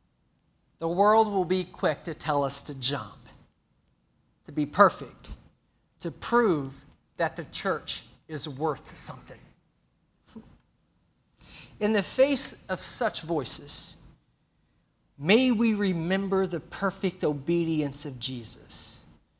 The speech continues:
who did not regard equality with God as something to be grasped.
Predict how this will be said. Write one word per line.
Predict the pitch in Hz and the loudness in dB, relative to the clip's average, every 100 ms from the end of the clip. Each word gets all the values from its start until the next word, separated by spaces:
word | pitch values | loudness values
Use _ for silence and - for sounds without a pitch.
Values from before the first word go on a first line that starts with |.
| _ _ _ _ _ _ _ _ _ _ _ | _ _ _ _ _ _ _ _ _ _ _
who | 233 | -6
did | 180 233 | 4 4
not | 247 254 233 - | 8 6 6 0
regard | 175 175 131 160 180 180 135 127 - | 4 4 8 8 8 4 0 -6 -8
equality | 175 139 - 165 160 160 143 - 131 147 - _ _ _ _ _ _ _ _ _ - - | -6 -6 -4 -2 0 0 -4 -6 -10 -12 -20 _ _ _ _ _ _ _ _ _ -20 -8
with | 151 147 | -8 -2
God | 175 175 165 151 | 6 8 8 6
as | 147 151 | 0 -2
something | - - - - 156 | -2 -2 -6 -10 -10
to | - 180 | -6 -6
be | 131 | -6
grasped. | 117 120 104 - - - - - | -8 -10 -12 -14 -12 -12 -14 -20